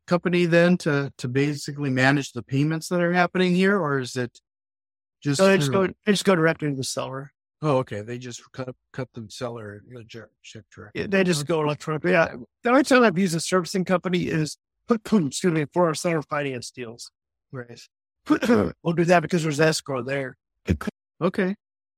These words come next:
Speaker 1: Well, I, I wanna remind everybody, free lease option training dot com for John and his team. There's, there's probably quite a bit of content there. And I know John's been on a ton of other podcasts. So there's a lot of value that you bring. And I, I have a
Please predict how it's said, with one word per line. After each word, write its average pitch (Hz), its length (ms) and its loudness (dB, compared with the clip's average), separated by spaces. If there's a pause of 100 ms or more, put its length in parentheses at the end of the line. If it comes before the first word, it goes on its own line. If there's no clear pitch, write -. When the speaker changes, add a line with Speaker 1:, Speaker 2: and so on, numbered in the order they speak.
(360)
Speaker 1:
Well, 208 200 4
I, 202 180 6
I 202 140 4
wanna 214 240 6
remind 196 380 4
everybody, 180 420 4
free 208 680 -4
lease 165 440 -2 (140)
option 165 420 -2
training 165 460 2
dot 139 260 4
com 147 560 2
for 131 220 -10
John 139 400 2
and 131 120 0
his 139 220 -4
team. 147 360 0
There's, 123 340 -4
there's 127 240 -14 (180)
probably 143 540 -4
quite 139 240 -2
a 131 40 -6
bit 127 140 -6
of 123 100 -6
content 131 500 -4
there. 127 160 -4
And 123 120 2
I 147 60 4
know 147 180 4
John's 135 320 2
been 127 160 -2
on 123 180 -2
a 104 80 -8
ton - 280 -2
of 131 100 -2
other 123 200 -4
podcasts. 120 720 -6 (720)
So 131 380 2
there's 139 160 0
a 143 60 2
lot 143 240 6
of 127 180 -2 (100)
value 135 520 4
that 123 240 -2
you 127 60 -6
bring. 131 360 4
And 131 100 0
I, 160 200 4
I 156 160 4
have 170 140 4
a 131 120 0